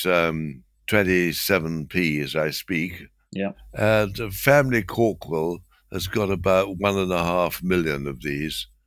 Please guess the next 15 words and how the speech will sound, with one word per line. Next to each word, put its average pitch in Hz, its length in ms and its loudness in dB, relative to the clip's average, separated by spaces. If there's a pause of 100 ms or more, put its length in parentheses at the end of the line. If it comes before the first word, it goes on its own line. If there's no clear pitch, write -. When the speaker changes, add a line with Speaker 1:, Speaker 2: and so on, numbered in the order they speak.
(180)
Speaker 1:
And 98 140 0
I 98 140 4
think 98 380 0
I 101 120 4
won't 104 280 4
buy 80 220 6
any 73 140 0
more 71 380 -2
'cause 76 200 -10
enough's 82 500 -4
enough. 80 420 -4 (440)
But, 98 380 2
uh, 101 420 2 (100)
we 110 240 2
had, 127 280 6